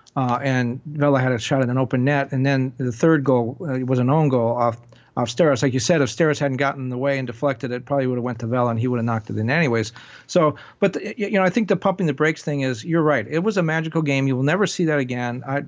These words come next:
fifty years, I'm, I'm gonna say fifty centuries. You're not gonna see that again. Um, and it was great and it's fun and I'm never gonna forget it. But Zlatan's not gonna score two goals every nineteen minutes. Um, you know, they're not gonna come back from a three-goal deficit. It's happened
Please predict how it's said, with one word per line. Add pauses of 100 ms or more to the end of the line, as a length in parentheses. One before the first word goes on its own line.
(100)
fifty
years,
I'm,
I'm
gonna
say
fifty
centuries.
You're
not
gonna
see
that
again. (580)
Um,
and
it
was
great
and
it's
fun
and
I'm
never
gonna
forget
it. (100)
But (840)
Zlatan's
not
gonna
score
two
goals
every
nineteen
minutes. (340)
Um, (200)
you
know,
they're
not
gonna
come
back
from
a
three-goal
deficit.
It's
happened